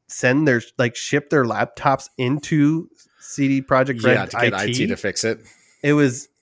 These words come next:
Speaker 1: it was weird, but yeah, um, I haven't seen any more news on this since, but I mean, it was rumored that the source code did sell for seven million on
Speaker 2: Mm-hmm.
Speaker 1: the dark web. You have to say
Speaker 2: And,
Speaker 1: dar-, you have to
Speaker 2: uh,
Speaker 1: say it like that.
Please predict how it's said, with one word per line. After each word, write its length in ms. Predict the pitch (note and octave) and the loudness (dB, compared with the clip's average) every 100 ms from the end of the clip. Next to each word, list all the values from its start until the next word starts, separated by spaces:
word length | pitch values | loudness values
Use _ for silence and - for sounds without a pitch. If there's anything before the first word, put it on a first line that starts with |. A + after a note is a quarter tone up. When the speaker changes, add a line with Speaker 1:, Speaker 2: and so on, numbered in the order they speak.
| _ | _
Speaker 1:
it 240 | D#3 B2+ | -2 0
was 160 | A#2+ A2+ | 0 0
weird, 400 | A#2 A2+ G#2+ G#2 | 2 2 0 -2
but 320 | G#2+ G#2 - _ _ _ _ _ C#3+ | -2 0 -4 _ _ _ _ _ 2
yeah, 340 | D3+ C#3+ C3+ | 4 6 4
um, 240 | B2+ A2+ - _ _ _ _ _ _ _ - | 4 0 -10 _ _ _ _ _ _ _ -2
I 140 | C3+ | 2
haven't 280 | D#3+ G3 G3 | 4 4 2
seen 220 | - E3+ | 0 2
any 140 | D3 E3 | 4 4
more 200 | D#3+ C#3+ | 4 2
news 300 | C3 D#3+ D#3+ | 4 2 2
on 100 | D3+ | 2
this 220 | D3+ - | 0 2
since, 280 | C#3 E3+ F3+ | 2 2 2
but 160 | C3+ | 2
I 120 | B2 A#2+ | 4 2
mean, 180 | A#2+ | 0
it 80 | A#2 | 0
was 200 | B2 A#2 | -2 -4
rumored 480 | A#2 B2 C3+ D3+ C#3+ | 0 2 4 2 2
that 280 | A#2+ A2+ - | 2 2 0
the 200 | A#2+ A2+ | -4 -2
source 280 | - A#2+ - | -4 -4 -4
code 300 | - A#2 A2+ | -4 -4 -4
did 180 | A#2 | -6
sell 380 | A#2 - A#2+ B2+ | -6 -4 0 0
for 260 | B2+ A2+ A2 | -2 -6 -6
seven 400 | - A#2+ A2+ A#2 | -4 -4 -2 -2
million 260 | A#2 A2+ | -2 0
on 120 | A2+ G#2+ | -2 -2
Speaker 2:
Mm-hmm. 80 | |
Speaker 1:
the 200 | G#2+ G#2 - - - _ _ _ | -4 -4 -10 -20 -20 _ _ _
dark 320 | C3 - - - | -10 -10 -12 -20
web. 100 | - - _ _ _ _ _ _ - _ _ _ _ _ _ _ _ _ | -20 -20 _ _ _ _ _ _ -20 _ _ _ _ _ _ _ _ _
You 80 | A#2+ | -6
have 80 | G2 | -4
to 40 | |
say 120 | G#2 G#2 | -6 -8
Speaker 2:
And, 80 | G2+ | -8
Speaker 1:
dar-, 140 | - | -12
you 140 | C3+ B2 | -8 -6
have 80 | A2+ | -4
to 80 | A2+ | -6
Speaker 2:
uh, 40 | |
Speaker 1:
say 140 | A2+ G2+ | -6 -6
it 60 | |
like 180 | D#2 G2+ | -6 -8
that. 200 | - - | -12 -16